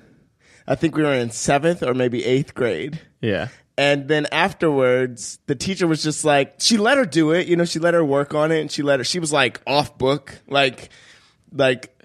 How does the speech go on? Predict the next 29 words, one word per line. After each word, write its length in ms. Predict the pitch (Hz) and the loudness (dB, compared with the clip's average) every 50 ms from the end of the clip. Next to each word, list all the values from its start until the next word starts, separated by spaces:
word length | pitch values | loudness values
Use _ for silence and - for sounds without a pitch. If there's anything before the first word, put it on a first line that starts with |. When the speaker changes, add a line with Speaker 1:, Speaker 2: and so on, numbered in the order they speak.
| - _ - | -12 _ -6
Speaker 1:
and 100 | 131 120 | -4 -2
she 180 | - - 240 | 0 2 2
was 200 | 220 180 160 131 | 2 2 2 0
great. 600 | 120 - - 117 117 123 135 151 151 127 - - | -2 -8 -6 -4 0 2 2 2 2 0 -2 -6
She 140 | - - 117 | -12 -12 -12
crushed 480 | - - - 180 175 180 - - - - | -10 -6 -2 0 0 0 -2 -4 -6 -6
it. 300 | 104 - - - - _ - - | -8 -8 -8 -12 -20 _ -8 -2
Speaker 2:
Yeah. 240 | 120 110 101 101 135 - | 0 0 0 0 -2 -2
Speaker 1:
Um, 560 | 139 143 147 143 139 139 135 131 131 131 131 - _ _ _ _ _ - - _ _ _ _ - | -2 0 2 2 2 2 2 0 -2 -4 -8 -12 _ _ _ _ _ -20 -20 _ _ _ _ -4
uh, 500 | 127 135 127 127 123 120 117 113 98 - - _ _ _ _ _ - | 0 2 2 4 4 2 2 0 -2 -4 -8 _ _ _ _ _ -8
but 160 | 113 147 127 | -6 -6 -4
the 100 | 139 143 | -4 -4
teacher 360 | - - 202 196 - 185 165 | -6 -4 -6 -4 -2 0 0
was 220 | 151 143 131 - | 0 0 -2 -2
like, 260 | 131 135 131 127 123 151 | -2 0 0 0 -2 -2
you 60 | 135 | -2
know, 100 | 131 123 | -2 -2
"You, 180 | 123 117 120 110 - | -2 -4 -8 -10 -10
you 120 | - 117 | -10 -10
can't 340 | 113 - - 104 104 101 - _ _ | -10 -8 -10 -8 -8 -10 -12 _ _
do 220 | - 113 107 98 | -2 0 0 0
that. 160 | 98 98 98 | 0 -4 -4
You're 100 | 80 98 | -4 -6
not 140 | 101 98 95 | -6 -6 -6
allowed 300 | 95 92 90 90 85 - | -6 -6 -6 -6 -8 -8
to, 180 | - 101 92 - _ _ | -8 -8 -10 -10 _ _
you 120 | - 131 113 | -4 -4 -2
know, 120 | 101 - | -2 -2
you're 160 | - 135 127 | -4 -6 -6